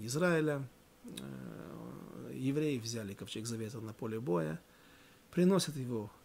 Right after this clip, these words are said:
на поле боя с филистимлянами, приносят его два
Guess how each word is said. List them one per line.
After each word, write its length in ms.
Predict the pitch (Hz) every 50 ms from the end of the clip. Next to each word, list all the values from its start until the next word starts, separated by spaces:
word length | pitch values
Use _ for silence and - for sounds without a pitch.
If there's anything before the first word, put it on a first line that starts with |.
| - -
на 120 | - 135 127
поле 220 | - 160 131 127
боя 200 | 123 131 131 120
с 60 | 110
филистимлянами, 840 | - - 131 127 120 - - 160 165 175 165 160 151 143 139 131 123 117 - - - - - - - - - - - - - - -
приносят 420 | - 180 196 240 - - - 160
его 420 | - 139 135 123 120 113 101 95 - - - - - - - - - - - - - - - - -
два 480 | 123 131 139 139 160 156 139 117 -